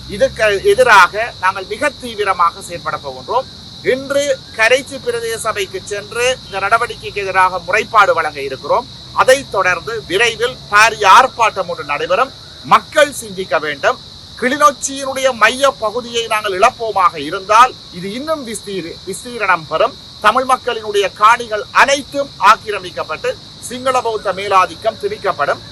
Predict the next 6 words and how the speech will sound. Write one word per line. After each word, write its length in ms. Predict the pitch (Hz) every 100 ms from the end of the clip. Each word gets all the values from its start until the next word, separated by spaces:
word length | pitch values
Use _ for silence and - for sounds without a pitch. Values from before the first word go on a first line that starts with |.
| - -
இதனை 280 | 202 233
நாங்கள் 300 | 233 170 165
அனுமதிக்க 480 | 214 160 151 147 202
முடியாது. 420 | 180 120 - - - - - -
அப்படி 280 | 156 - 226
செய்வதென்றால் 800 | 208 214 262 277 269 240 233